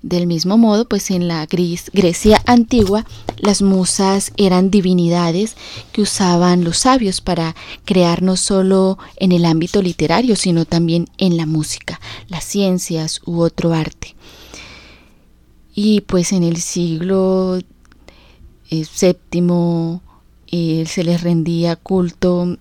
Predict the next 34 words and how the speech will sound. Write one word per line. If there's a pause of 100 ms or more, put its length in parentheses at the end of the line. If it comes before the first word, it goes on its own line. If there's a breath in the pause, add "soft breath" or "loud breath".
a
las
nuevas
musas,
que
fueron (260 loud breath)
fundamentales
para
el
desempeño (240 loud breath)
de
las, (340 loud breath)
de
los
artistas
de
la
época.
Por
ejemplo, (280 loud breath)
Calíope,
que
fue, (120)
eh,
de
la
elocuencia,
la
belleza,
la
poesía
épica, (300 loud breath)
Clio, (720 loud breath)
eh,